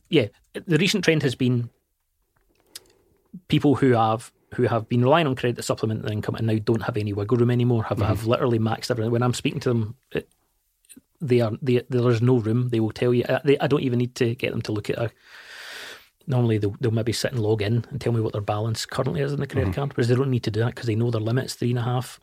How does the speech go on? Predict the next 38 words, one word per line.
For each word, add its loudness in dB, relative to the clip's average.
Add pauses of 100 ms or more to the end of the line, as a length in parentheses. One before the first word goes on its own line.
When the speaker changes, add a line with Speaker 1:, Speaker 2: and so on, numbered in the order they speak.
Speaker 1:
and -2
they -4
know -2
that -6
that -8
credit -8
card's 0
Speaker 2:
Oh, 0
Speaker 1:
at 0
Speaker 2:
that's -2
Speaker 1:
three 0
and -2
a 0
half. -6
Speaker 2:
it, -14
Speaker 1:
So -4
they 2
Speaker 2:
yeah. 0
Speaker 1:
can 2
just 0
tell 0
me 2
what 0
the -6
limits 0
are 0
and -4
just -4
say, -2
"Look, -4 (120)
I -2
know 2
that's -2
a -2
four -2
grand -4
credit -4
card. -4